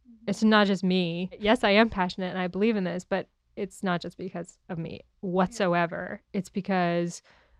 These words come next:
Speaker 2: a lot of people believe in this and a lot of people were willing to not be paid very well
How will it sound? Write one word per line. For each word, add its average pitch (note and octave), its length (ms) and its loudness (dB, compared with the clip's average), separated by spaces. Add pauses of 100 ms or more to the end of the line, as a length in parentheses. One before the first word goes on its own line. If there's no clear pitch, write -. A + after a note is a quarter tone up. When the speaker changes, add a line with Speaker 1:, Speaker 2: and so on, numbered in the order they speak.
(280)
Speaker 2:
a F3+ 80 0
lot F#3+ 240 8
of F#3 60 4
people F3 360 -4
believe E3 340 -6
in D#3+ 80 -6
this D#3+ 480 -6
and F#3 120 0
a F3+ 60 2
lot F3 220 4
of E3 60 -4
people F3 360 -4
were E3 80 -6
willing E3+ 360 -4
to E3 600 -2 (540)
not F#3 320 2
be A#3+ 80 2
paid F3+ 260 -2
very E3+ 200 2
well D#3+ 540 0